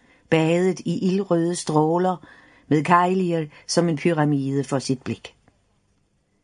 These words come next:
Se, der kommer sanatoriebilen. Den venter med tomheden i sæderne, indtil pigerne,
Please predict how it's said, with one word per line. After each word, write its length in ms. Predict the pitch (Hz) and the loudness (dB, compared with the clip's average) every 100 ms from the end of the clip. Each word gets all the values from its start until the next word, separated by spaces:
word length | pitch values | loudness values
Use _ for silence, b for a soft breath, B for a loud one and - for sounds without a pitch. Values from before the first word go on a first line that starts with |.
| _ _ _ - | _ _ _ 0
Se, 300 | 240 233 - _ _ _ _ _ _ | 2 2 -4 _ _ _ _ _ _
der 140 | 208 190 | 0 2
kommer 320 | 214 202 196 | 2 2 0
sanatoriebilen. 1200 | 175 160 151 - 233 247 165 143 135 - 120 127 - _ _ _ _ _ _ _ _ _ _ - | -2 -2 -2 0 0 0 -2 -2 -4 -4 -6 -8 -16 _ _ _ _ _ _ _ _ _ _ -2
Den 200 | 156 156 | 0 4
venter 440 | 202 220 220 202 180 b b b | 4 2 0 -4 -6 b b b
med 140 | 156 151 | -2 2
tomheden 680 | 202 214 202 202 151 175 | 4 4 2 -2 -2 -2
i 40 | 160 | -2
sæderne, 680 | 170 202 214 214 185 180 165 b b b | -2 0 0 0 -2 -4 -8 b b b
indtil 380 | - 202 - 208 | 0 0 2 -2
pigerne, 560 | - 202 202 208 208 | 0 0 2 2 -2